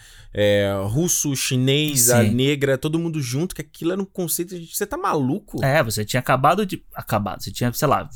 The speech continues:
Speaker 2: vinte anos de, do fim da Segunda Guerra, que você teve o Japão atacando os Estados Unidos diretamente, é como se você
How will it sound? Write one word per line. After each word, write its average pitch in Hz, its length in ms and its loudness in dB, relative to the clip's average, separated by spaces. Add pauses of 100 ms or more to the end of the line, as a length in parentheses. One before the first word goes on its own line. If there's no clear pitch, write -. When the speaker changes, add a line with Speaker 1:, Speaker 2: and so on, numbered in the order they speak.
(300)
Speaker 2:
vinte 170 320 0
anos 160 240 2
de, 127 220 -6
do 131 120 0
fim - 160 -4
da 131 140 4
Segunda 127 340 0
Guerra, 160 460 2 (400)
que - 120 -2
você 151 280 4
teve 131 640 4 (260)
o 120 140 4
Japão 139 540 4
atacando 170 460 0
os 180 60 -4
Estados 170 240 2
Unidos 170 400 6
diretamente, 185 580 6
é 107 40 0
como 135 160 2
se - 80 -2
você 160 340 2